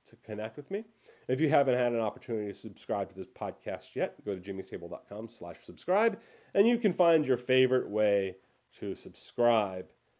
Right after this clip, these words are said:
And if you haven't had a chance to leave your glowing five-star review, I would encourage you, go all to the places that you can leave glowing five stars review, like Amazon and Spotify and Apple and all those places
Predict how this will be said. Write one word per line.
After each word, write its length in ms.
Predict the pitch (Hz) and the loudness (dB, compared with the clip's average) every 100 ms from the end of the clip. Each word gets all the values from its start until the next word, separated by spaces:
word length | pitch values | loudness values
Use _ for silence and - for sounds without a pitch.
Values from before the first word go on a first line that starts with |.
| _ - | _ -4
And 80 | 135 | -2
if 100 | 147 | 0
you 140 | 160 | 2
haven't 240 | 156 170 165 | 2 2 2
had 160 | 160 | 2
a 60 | 165 | 0
chance 380 | 160 160 151 - | 0 0 0 -4
to 80 | 147 | -4
leave 260 | 143 139 | -2 -2
your 120 | 123 104 | -4 -8
glowing 640 | 107 123 143 165 160 156 131 | 0 4 6 6 2 -2 -2
five-star 800 | 143 143 143 139 - 147 131 131 | -2 0 -2 -6 -6 -2 0 0
review, 680 | 123 110 98 117 110 92 110 _ _ _ _ _ | 0 -2 -2 0 0 -2 -6 _ _ _ _ _
I 160 | 110 127 | -2 2
would 100 | 135 | 2
encourage 500 | 131 135 170 175 101 | 0 2 2 2 -4
you, 100 | 90 | -12
go 440 | 92 107 143 165 | -2 2 4 4
all 160 | 160 156 | 2 0
to 100 | 185 | -4
the 80 | 165 | -8
places 400 | - 117 120 135 | -2 -2 -2 -6
that 160 | 143 139 | -10 -8
you 60 | |
can 200 | 147 160 | -6 -4
leave 260 | 170 180 127 | 0 0 0
glowing 380 | 113 101 92 90 | -2 -2 -2 -6
five 240 | 95 87 | -6 -6
stars 320 | - 85 85 | -8 -8 -8
review, 340 | 87 85 85 80 | -10 -10 -12 -10
like 320 | 85 90 - _ - | -12 -12 -16 _ -6
Amazon 500 | 151 110 95 87 82 | -4 -2 -4 -6 -8
and 80 | 95 | -14
Spotify 760 | - 147 143 113 - 90 85 78 _ _ _ _ | -8 -2 -2 -2 -4 -8 -8 -10 _ _ _ _
and 560 | - 104 104 101 98 98 - | -8 -4 -2 -2 -4 -8 -6
Apple 520 | 147 - 98 87 - | -4 0 0 0 -4
and 80 | 101 | -8
all 240 | - 170 | 2 4
those 260 | 147 135 131 | 6 4 2
places 720 | - 98 85 - 92 135 - | -2 -8 -8 -10 -16 -16 -20